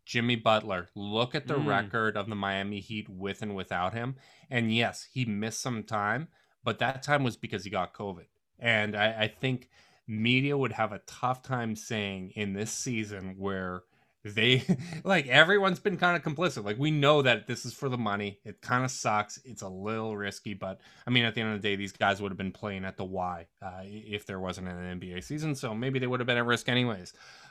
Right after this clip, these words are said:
Speaker 1: But when you look at how
Speaker 2: Four hundred to one.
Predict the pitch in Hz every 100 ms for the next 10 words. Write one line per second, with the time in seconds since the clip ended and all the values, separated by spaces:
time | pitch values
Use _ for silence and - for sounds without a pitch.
0 | - 123 208 226 135 - - _ _ _
1 | - 127 151 175 175 175 151 151 151 139
2 | 131 131 113 104 87